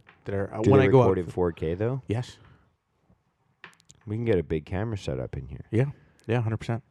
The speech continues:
Speaker 1: I have some lighting if you wanna borrow. I usually, when I'm, if, when I'm not shooting or for, or filming for any sort of documentary or anything like that,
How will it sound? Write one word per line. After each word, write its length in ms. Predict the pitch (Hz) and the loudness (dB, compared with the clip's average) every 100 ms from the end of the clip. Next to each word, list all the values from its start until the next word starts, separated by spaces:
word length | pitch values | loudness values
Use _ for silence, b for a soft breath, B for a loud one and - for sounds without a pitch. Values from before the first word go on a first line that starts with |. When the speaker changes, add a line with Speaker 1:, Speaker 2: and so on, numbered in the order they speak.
| _ | _
Speaker 1:
I 80 | 104 | -4
have 100 | 104 | -4
some 120 | 101 | -6
lighting 220 | 98 101 107 | -12 -10 -10
if 120 | - | -6
you 60 | |
wanna 120 | 107 98 | -4 -2
borrow. 300 | 98 104 110 _ | -2 -2 -4 _
I 60 | 110 | 0
usually, 300 | 113 113 113 | 2 0 -4
when 180 | 113 117 | -2 0
I'm, 180 | 113 117 | -2 -4
if, 120 | 123 | 0
when 120 | 123 120 | 2 2
I'm 80 | 117 | 2
not 160 | 120 | -2
shooting 380 | - 113 110 110 - b b b b b | 0 -2 -2 -4 -12 b b b b b
or 280 | - 104 101 - | 0 2 2 -2
for, 180 | - 104 - | -6 -6 -2
or 80 | 120 | -2
filming 400 | - 113 123 135 - b b b b b | 0 -2 -2 -4 -12 b b b b b
for 160 | - | -2
any 100 | 107 | -2
sort 160 | 101 107 | 0 -4
of 60 | 95 | 0
documentary 480 | 98 - 104 101 107 | -2 -2 -2 -2 -2
or 20 | |
anything 260 | 107 - | -4 -4
like 120 | 117 110 | -6 -6
that, 160 | 117 | -8